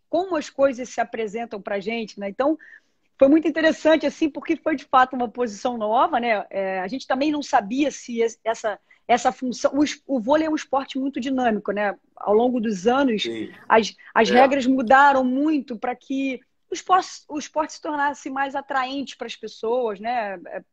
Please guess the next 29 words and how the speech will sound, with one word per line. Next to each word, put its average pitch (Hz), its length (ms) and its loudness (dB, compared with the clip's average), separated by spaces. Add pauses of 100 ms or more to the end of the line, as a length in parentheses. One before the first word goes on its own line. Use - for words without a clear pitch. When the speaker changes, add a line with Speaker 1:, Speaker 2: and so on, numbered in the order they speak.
(140)
Speaker 1:
é, 180 320 -6 (360)
e, 254 260 0
e 262 40 0
com 320 260 2
isso, 320 320 6
assim, 330 240 -4
vieram 330 320 4
algumas 381 360 -2
chances. 277 420 -2
E 269 80 -4
dentre 320 340 0
essas 311 280 0
chances, 302 500 -8 (400)
veio 262 240 6
essa 269 180 0
posição 247 440 -2
nova 233 260 0
de 208 100 -8
líbero, 254 460 -4 (420)
e, 214 720 -2 (140)
que 254 80 -2
faz 247 240 4
agora 226 260 6
vinte 269 280 -4
e - 40 0
dois 240 280 0
anos, 285 460 -4
né? 247 120 -12
Então, 240 340 -6